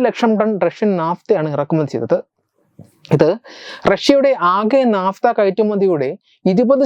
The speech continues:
ശതമാനത്തോളം വരും. സെമി കണ്ടക്ടറുകൾ നിർമ്മിക്കുവാൻ ആവശ്യമായ രാസവസ്തുക്കൾ ഉണ്ടാക്കാൻ ഉപയോഗിക്കുന്ന ക്രൂഡ് ഓയിൽ ഉൽപ്പന്നമാണ് നാഫ്ത. തായ്വാന്റെ സമ്പദ് വ്യവസ്ഥയുടെ നട്ടെല്ലും ആഗോള വ്യവസായത്തിന് അത്യന്താപേക്ഷിതവുമായ ഇലക്ട്രോണിക് ഘടകങ്ങളാണ് സെമി കണ്ടക്ടറുകൾ.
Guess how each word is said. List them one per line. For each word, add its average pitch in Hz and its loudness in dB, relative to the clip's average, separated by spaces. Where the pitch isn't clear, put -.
ശതമാനത്തോളം 185 -2
വരും. 147 -8
സെമി 226 0
കണ്ടക്ടറുകൾ 277 0
നിർമ്മിക്കുവാൻ 233 0
ആവശ്യമായ 220 -2
രാസവസ്തുക്കൾ 208 -2
ഉണ്ടാക്കാൻ 202 -2
ഉപയോഗിക്കുന്ന 180 0
ക്രൂഡ് 226 2
ഓയിൽ 247 0
ഉൽപ്പന്നമാണ് 160 -2
നാഫ്ത. 113 -6
തായ്വാന്റെ 277 2
സമ്പദ് 214 2
വ്യവസ്ഥയുടെ 220 0
നട്ടെല്ലും 143 -2
ആഗോള 220 0
വ്യവസായത്തിന് 190 -2
അത്യന്താപേക്ഷിതവുമായ 202 0
ഇലക്ട്രോണിക് 196 -2
ഘടകങ്ങളാണ് 160 -4
സെമി 175 2
കണ്ടക്ടറുകൾ. 135 -4